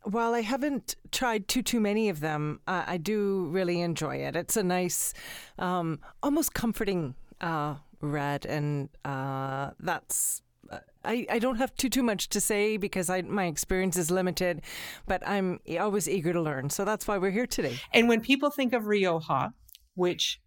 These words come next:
Speaker 2: produces a ridiculous amount of wine, two hundred and fifty million liters per year, which is, depending on the year, either the most wine production in the world or very close to the top of the wine production in the world.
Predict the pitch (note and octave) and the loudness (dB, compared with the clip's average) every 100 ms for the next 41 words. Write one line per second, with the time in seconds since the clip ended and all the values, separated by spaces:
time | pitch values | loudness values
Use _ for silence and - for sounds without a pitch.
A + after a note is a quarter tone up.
0 | _ - G3 G3+ G3+ - F3+ F3 E3 D#3 | _ 0 2 2 0 0 0 2 0 -2
1 | - _ _ - F3+ E3+ F3 D#3+ G3+ G3 | -8 _ _ 0 2 4 2 2 0 2
2 | G3 D#3+ D#3+ E3 D#3 D3+ D3 E3+ D3 D3+ | 0 0 2 2 2 2 -2 -4 -2 -2
3 | C#3+ C3+ - A3+ A3+ G#3 G3+ F3 E3+ D#3+ | -2 0 2 4 4 2 2 2 0 -2
4 | - G#3 - G3 F3+ E3+ F3+ F3+ F3 D#3+ | 0 0 0 0 2 2 2 2 0 2
5 | E3 E3 E3+ E3 - _ _ _ - _ | 0 0 -2 -4 -8 _ _ _ -20 _
6 | _ - F3+ E3+ E3+ E3 F3 A3 C#4 - | _ 0 2 2 2 2 2 0 -4 -10
7 | - - - G3 - F3+ E3 - - _ | -20 -16 2 2 4 2 2 0 -4 _
8 | - _ G3+ E3 G#3 G#3 G3+ F#3 F3+ F3 | -20 _ -4 2 4 6 4 2 2 2
9 | E3+ F3 F#3 E3 E3+ E3+ E3+ E3+ D3+ E3+ | 0 2 4 4 2 2 2 0 0 0
10 | E3+ E3 E3+ G3 - E3+ E3+ E3+ E3 E3+ | 0 2 2 0 -4 0 0 0 -2 -2
11 | E3+ - F3 E3 D#3 D#3+ D#3 D#3 D#3 D3 | 0 -2 0 0 0 2 2 0 0 -2
12 | C#3+ F3 E3 D#3 - D#3+ E3+ - E3 - | 2 2 2 -4 -2 -2 -2 -6 -8 -2
13 | E3 D#3+ E3 D3+ D#3 D#3 D#3 D3+ D#3 D3+ | -2 -2 -2 -2 -2 -2 -6 -4 -4 -4
14 | C#3 A#2+ - | -4 -4 -6